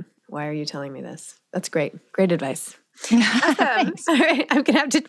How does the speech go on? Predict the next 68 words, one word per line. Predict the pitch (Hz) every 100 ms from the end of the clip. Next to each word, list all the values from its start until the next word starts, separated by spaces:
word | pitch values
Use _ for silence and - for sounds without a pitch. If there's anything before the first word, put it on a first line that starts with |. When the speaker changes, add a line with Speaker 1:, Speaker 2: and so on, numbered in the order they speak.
| 226
Speaker 1:
apply | 240 220 240
that | 226
to | 214
my | 202 196
own | 190
writing. | 185 208
Speaker 2:
<laughs> | 208 247 - 262 - 262 - -
Speaker 1:
Like, | 233 233
I | 220
don't, | 294 262
why | 330
am | 226 494
I | 185
telling | 175 - 185
people | 208 -
this? | - 170
I |
don't | -
know. | 226
Speaker 2:
Right. | 269 185 151 _ -
Speaker 1:
I | 226
don't | 294
Speaker 2:
Right. | 269 262
No, | 339
it's, | 247
it's | 254 247 254 -
right. | 359 415
You | 190
really | 226 269
have | 220
to |
unpack | 190 233 285 -
it. | 143
It's | 156
not | 208 208
something | 196 185 180
you | 160
can | 170
answer | 170 214 170
in | 151 151 147 - _ -
a |
day, | 160 180 208 156 139 -
but | 165
I | 160
think | 180 170
it | 160 175
has | 165 160
made | 151 151 143
the | 147
stuff | - 143
that | 156
I | 147
do | 139 143 143 143 _ _ _ _ _ _ -
better, | 185 170 - 165
this | 170 185
musical | 175 160 160
or | 151
this | 156
book | - 165
or | 160
whatever. | 147 147 147
I | 151
can | 151 - 170 151
answer | 147 151 151
that | - -
question. | - - - 143
And | 147 147
so | - - - 143